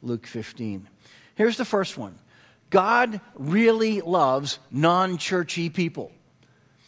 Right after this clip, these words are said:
God loves all the people, for instance, who have ni-, no tie to a church, who've been disinterested in God, who maybe even grew up in a church and rebelled against God and decided they don't want him in their lives. God loves those people.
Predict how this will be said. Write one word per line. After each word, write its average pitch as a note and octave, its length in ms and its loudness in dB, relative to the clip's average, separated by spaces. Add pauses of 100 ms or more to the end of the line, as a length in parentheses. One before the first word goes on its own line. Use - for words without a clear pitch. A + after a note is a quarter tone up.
(380)
God A3 240 6
loves G3 240 4
all G3+ 220 6
the A#3 100 -2
people, G3+ 300 0
for D#3+ 180 -2
instance, D#3+ 380 -4 (200)
who F3+ 120 0
have F3+ 200 2
ni-, F3+ 380 4
no G#3 180 4
tie A3 300 2
to G3 140 2
a F#3 60 -2
church, D3+ 400 -2
who've E3 200 0
been D#3 220 -4
disinterested F#3 1000 -2
in C#3 80 -2
God, C3 380 0 (260)
who F#3+ 140 2
maybe G#3+ 520 2
even F#3+ 440 -2
grew G3 280 4
up A#3 180 0
in A3+ 100 -2
a G#3+ 60 -6
church G3+ 380 -2
and E3 140 -4
rebelled F3 380 0
against D#3+ 260 -6
God D3 260 0
and C#3+ 80 -6
decided C#3 480 -2
they C3+ 120 -2
don't C3+ 180 -4
want B2+ 160 -2
him A#2+ 100 -4
in A#2+ 140 -6
their A#2 140 -6
lives. G#2 240 -10 (320)
God F3+ 500 2
loves D#3 640 -2
those B2 240 -6
people. B2 360 -6